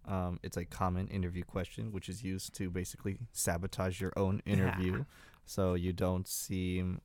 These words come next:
Speaker 1: um, full of yourself, but you also are not weak enough to not get the job. So the
Speaker 2: Mm-hmm.
Speaker 1: way we flip it on this show, we call it What Are Your Weaknesses? Because we wanna know,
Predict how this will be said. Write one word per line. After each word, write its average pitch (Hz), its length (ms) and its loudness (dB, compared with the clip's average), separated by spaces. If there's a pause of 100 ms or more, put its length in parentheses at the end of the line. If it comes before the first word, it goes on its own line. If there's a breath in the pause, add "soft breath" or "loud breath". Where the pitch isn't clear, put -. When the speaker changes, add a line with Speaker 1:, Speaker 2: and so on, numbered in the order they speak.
Speaker 1:
um, - 540 -6
full 110 240 2
of 120 100 0
yourself, 120 600 0 (160)
but 92 260 2
you 92 160 0
also 90 600 0 (260)
are 95 140 2
not 90 300 2
weak 92 180 -4
enough 95 160 0
to - 140 -4
not 90 180 0
get 107 160 -4
the 131 80 -4
job. 127 320 0 (240 loud breath)
So 123 100 4
the 120 120 8
Speaker 2:
Mm-hmm. 165 100 6
Speaker 1:
way 170 220 0
we 120 160 -2
flip - 280 0
it 98 80 -4
on 95 140 0
this 92 140 -4
show, 95 280 0
we 110 160 -4
call 98 420 -2
it 98 140 -6
What 107 180 2
Are 113 40 2
Your 101 80 2
Weaknesses? 95 540 -2
Because - 280 -4
we 98 60 0
wanna 98 240 4
know, 90 260 6